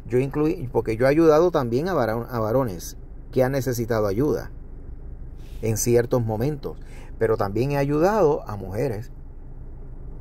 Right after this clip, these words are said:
de México, ex testigos de Jehová, que han tenido su necesidad, y lo he hecho con mucho gusto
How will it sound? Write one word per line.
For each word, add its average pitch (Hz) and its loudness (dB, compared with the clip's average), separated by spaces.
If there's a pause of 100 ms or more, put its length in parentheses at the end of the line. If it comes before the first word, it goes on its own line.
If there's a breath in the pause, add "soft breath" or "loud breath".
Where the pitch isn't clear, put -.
(200)
de 147 6
México, 156 4 (800)
ex 139 0
testigos 131 2
de 156 6
Jehová, 151 4 (1080)
que 92 -2
han 95 -2
tenido 139 4
su 147 -4
necesidad, 92 -6 (640 loud breath)
y 123 4
lo 131 8
he 156 8
hecho 180 2 (160)
con 123 2
mucho 113 -2
gusto 135 -4